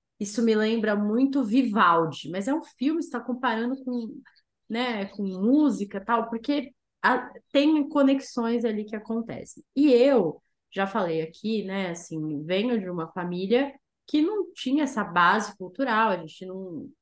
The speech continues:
é, a gente não tinha nem videocassete em casa, então não é que a gente assistia filmes com, não, era o que tinha na televisão e tal, enfim.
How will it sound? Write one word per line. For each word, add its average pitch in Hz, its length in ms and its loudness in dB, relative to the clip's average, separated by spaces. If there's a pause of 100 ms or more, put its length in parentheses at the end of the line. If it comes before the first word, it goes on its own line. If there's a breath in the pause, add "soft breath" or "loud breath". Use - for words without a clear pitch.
(400)
é, 139 460 -8
a 156 40 -6
gente 170 220 -12
não 226 60 -2
tinha 214 160 -4
nem 214 180 0
videocassete 240 840 0
em 302 60 2
casa, 202 420 2
então 190 160 -6
não 196 80 -2
é 254 100 -2
que 220 340 -4 (340)
a 185 100 -8
gente 196 200 -4
assistia 226 560 0
filmes 233 720 4
com, 220 500 -4
não, 285 240 0
era 160 140 -6
o 190 40 -16
que 220 120 -10
tinha 208 200 -8
na 196 100 -6
televisão 185 600 -10
e - 440 -20
tal, - 160 -12
enfim. - 180 -16